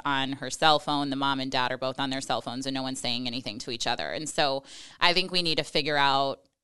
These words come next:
a way to be present, because like never before, you can let the noise and the loudness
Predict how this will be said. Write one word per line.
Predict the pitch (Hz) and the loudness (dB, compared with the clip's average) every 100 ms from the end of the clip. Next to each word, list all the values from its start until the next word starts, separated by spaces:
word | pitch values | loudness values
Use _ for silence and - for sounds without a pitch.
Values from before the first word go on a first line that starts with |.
| _ _ | _ _
a | 147 151 | -2 -2
way | 143 147 135 131 127 139 - _ | 0 2 4 2 0 -4 -10 _
to | - - 139 131 127 127 - | -4 -2 -2 -2 -6 -8 -10
be | 151 139 | -8 -6
present, | - 143 139 131 | 0 0 0 -4
because | 147 151 147 143 | -6 -4 -2 0
like | 135 143 | -2 0
never | 139 135 | -2 -2
before, | 120 127 170 156 110 123 | -6 -4 0 0 0 -4
you | 139 143 | -6 -8
can | 143 | -6
let | 135 139 131 139 | -2 0 0 -2
the | |
noise | 139 139 135 131 123 135 131 | -6 -4 -2 -2 -4 -6 -6
and | 131 | -6
the | |
loudness | 131 127 120 120 117 120 | -2 0 0 -4 -6 -6